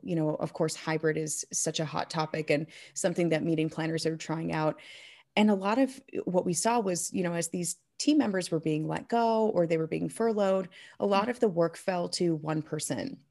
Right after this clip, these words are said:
that used to have a team of ten, and then they were responsible for creating something entirely new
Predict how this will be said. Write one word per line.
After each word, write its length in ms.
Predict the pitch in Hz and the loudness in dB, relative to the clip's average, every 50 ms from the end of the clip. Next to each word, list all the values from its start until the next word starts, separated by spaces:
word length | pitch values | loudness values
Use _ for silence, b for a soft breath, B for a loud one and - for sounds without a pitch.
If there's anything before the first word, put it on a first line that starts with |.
| _ _ _ _ _ _ _ - - 185 | _ _ _ _ _ _ _ -12 -8 -4
that 180 | 175 175 - | -2 -2 -2
used 340 | 170 156 165 190 190 175 - | -2 -2 0 0 0 0 0
to 80 | - 170 | 0 0
have 160 | 170 165 165 | 0 2 2
a 60 | 160 | 2
team 240 | - - 165 156 151 | 2 2 0 0 0
of 100 | 151 - | -2 -4
ten, 400 | - - 147 151 151 151 151 - - | -4 -6 -6 -6 -4 -6 -8 -4 -2
and 180 | 165 170 170 160 | 0 2 2 4
then 180 | 160 160 160 | 4 2 4
they 120 | 156 160 160 | 4 2 4
were 160 | 160 160 156 | 4 2 0
responsible 600 | 160 160 - - 151 147 151 151 - 165 160 151 | 0 -2 -4 -2 -2 -2 -2 -4 -4 -4 -4 -4
for 180 | 147 - 165 160 | -4 -4 -6 -6
creating 320 | - - 170 160 160 160 | -4 -2 -2 -2 -2 -2
something 420 | - - 160 151 - 160 156 165 - - _ | -2 -2 -2 -2 0 -2 -2 -2 -4 -10 _
entirely 840 | - - 170 165 - - - - - 202 202 202 202 180 165 160 156 | -4 -2 -2 -2 -4 -6 -10 -2 0 2 2 4 2 2 4 2 2
new 380 | 147 151 143 139 139 143 147 | 2 2 2 2 2 0 0